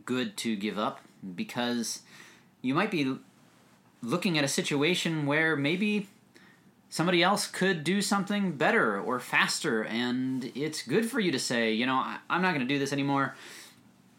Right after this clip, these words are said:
Can you do it?" It's that idea of delegating something to somebody else. So sometimes giving up makes sense, and I, I think because of these things, because of these logical reasons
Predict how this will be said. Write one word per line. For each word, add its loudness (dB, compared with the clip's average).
Can 2
you 6
do 2
it?" -10
It's -14
that -4
idea 0
of -10
delegating -2
something -6
to -6
somebody -4
else. -10
So -8
sometimes 0
giving 4
up 2
makes 0
sense, 2
and 0
I, -2
I 4
think -2
because 0
of 0
these -2
things, -2
because -2
of -2
these 0
logical 2
reasons 2